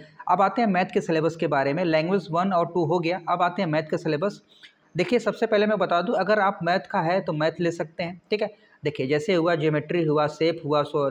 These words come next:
नंबर सिस्टम हुआ, डिवीजन हुआ, मेजरमेंट हुआ, टाइम हुआ, ये सब चीज़ें आएंगी, जिसमें पन्द्रह आपके कंटेंट होंगे। यहाँ पे लिखा है ना कंटेंट, कंटेंट का मतलब क्या? To the points नंबर दे देगा, पूछेगा। बाकी जो पन्द्रह होंगे आपके पेडागोजी होंगे। पेडागोजी का मतलब कि बच्चों को पढ़ाने का तरीका,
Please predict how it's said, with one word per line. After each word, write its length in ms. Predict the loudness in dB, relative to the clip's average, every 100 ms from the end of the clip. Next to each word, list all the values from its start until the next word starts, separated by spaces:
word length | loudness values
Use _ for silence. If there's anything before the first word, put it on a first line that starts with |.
| 0
नंबर 280 | 0 0
सिस्टम 380 | -2 -4 -2 -2
हुआ, 220 | 0 0 0
डिवीजन 480 | 0 0 0 0
हुआ, 260 | 0 0 0 -2
मेजरमेंट 500 | -4 -2 -2 -2 -2
हुआ, 200 | -2 -2 -2 -8 _ -4
टाइम 240 | 0 0
हुआ, 180 | 0 0
ये 220 | 0 0
सब 160 | 0 -2
चीज़ें 260 | -4 -2 0
आएंगी, 240 | 0 0
जिसमें 260 | -4 -4 -4
पन्द्रह 380 | 0 0 0 0 0
आपके 220 | 0 -2 -6 -8 _ _ _
कंटेंट 440 | 0 0 0 0 0
होंगे। 180 | 0
यहाँ 180 | 2 2
पे 80 | 2
लिखा 200 | 0 0
है 60 | -2
ना 60 | 0
कंटेंट, 360 | -2 0 -2
कंटेंट 380 | -2 -4 -2 -2
का 100 | 0
मतलब 320 | 0 0 -2
क्या? 120 | 2 0
To 180 | 2 0
the 100 | 2
points 320 | 0 0 -2 -4
नंबर 300 | -6 -2 -2
दे 140 | 0 2
देगा, 180 | 2 0
पूछेगा। 420 | -2 -2 -2 -2 -4 -16 -6
बाकी 240 | -2 0 2
जो 100 | 0
पन्द्रह 380 | 0 0 2 4
होंगे 240 | 4 4
आपके 260 | 2 2 0
पेडागोजी 560 | 0 2 2 4 2 2
होंगे। 260 | 0 -2 -8 -18 _ _
पेडागोजी 420 | 0 2 2 2 0
का 100 | 0
मतलब 300 | -2 -2 -2
कि 80 |
बच्चों 280 | -2 -2 -2
को 60 | -2
पढ़ाने 300 | 0 -2 0
का 100 | -2
तरीका, 340 | -2 -2 -2